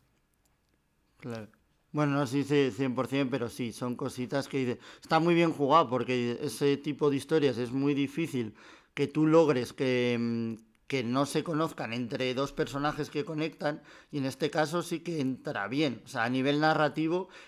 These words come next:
el que ella, al llegar al punto de eclosión en el que convergen las dos líneas, haya perdido la memoria y tal,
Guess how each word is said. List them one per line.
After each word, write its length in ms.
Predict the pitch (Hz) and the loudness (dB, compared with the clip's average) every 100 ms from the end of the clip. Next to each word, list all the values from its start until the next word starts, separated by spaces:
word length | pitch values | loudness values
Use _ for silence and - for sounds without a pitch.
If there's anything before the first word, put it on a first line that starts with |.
| - | -4
el 220 | 156 139 | -2 0
que 200 | 151 151 | 2 4
ella, 380 | 165 165 160 151 | 4 4 6 4
al 260 | - 151 | 2 0
llegar 320 | 143 143 151 156 | 2 2 4 4
al 160 | 151 | 2
punto 400 | 156 156 151 151 | 0 -4 0 4
de 120 | 147 | 4
eclosión 540 | 143 143 143 151 147 127 | 4 2 0 0 -2 -2
en 100 | 117 | -4
el 160 | 117 110 | -8 -6
que 320 | 131 123 127 | -2 -2 -2
convergen 480 | 131 127 135 151 143 | -2 -2 -2 -2 0
las 160 | 139 | 0
dos 160 | 135 143 | 0 0
líneas, 360 | 147 147 123 - - - | 2 0 0 -6 -16 -8
haya 240 | 139 143 143 | -2 0 0
perdido 320 | 147 151 147 | 0 2 2
la 100 | 139 | 2
memoria 560 | 131 139 156 156 147 | 0 2 2 2 2
y 80 | 135 | 2
tal, 280 | 156 165 | 2 0